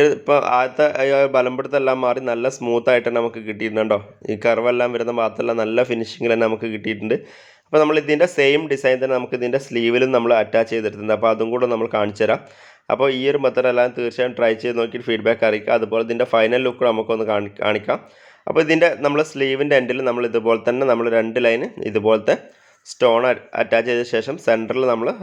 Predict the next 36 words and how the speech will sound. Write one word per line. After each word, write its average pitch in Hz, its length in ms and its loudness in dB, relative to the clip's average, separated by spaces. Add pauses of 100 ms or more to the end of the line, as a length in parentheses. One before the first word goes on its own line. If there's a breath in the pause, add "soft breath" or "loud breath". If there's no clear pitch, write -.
റൗണ്ടഡ് 110 380 0
ആയിട്ടുള്ള 117 280 -2
സ്റ്റോൺ 110 280 -2
ആണ് 113 160 0
കൊടുത്തിരിക്കുന്നത്. 104 560 -4 (520 loud breath)
അപ്പോൾ 120 180 0 (140)
സ്ലീവിലും 120 440 -2 (140)
രണ്ട് 117 280 -2
സ്ലീവിലും 120 340 0
നമ്മൾ 117 140 0 (140)
ഈ - 20 -6 (120)
ഒരു 117 120 -8
ഡിസൈൻ 110 300 0
കൂടെ 120 160 2
കൊടുത്തു. 107 240 0
അപ്പോൾ 123 160 -6
നല്ല 113 200 -2 (100)
ഗ്രാൻഡ് 113 380 0
ലുക്കിലേക്ക് 113 380 0
നമ്മുടെ 110 240 2
ഡ്രസ്സ് 107 360 0
മാറിയിട്ടുണ്ട്. 107 480 0 (540 loud breath)
അപ്പോൾ 160 240 0
ഇതിൻ്റെ 135 320 0
ഫൈനൽ 127 300 0
ലുക്ക് 135 220 -4
കണ്ടാൽ 127 260 0
നിങ്ങൾക്ക് 120 260 -6
മനസ്സിലാവും 113 480 -2 (160)
എത്രത്തോളം 127 520 0
ഇത് 135 80 -2 (200)
ഹെവി 117 300 4
ആയിട്ട് 123 240 -2
നിങ്ങൾക്ക് 113 320 -4
ഈ - 80 4
ഒരു 120 60 4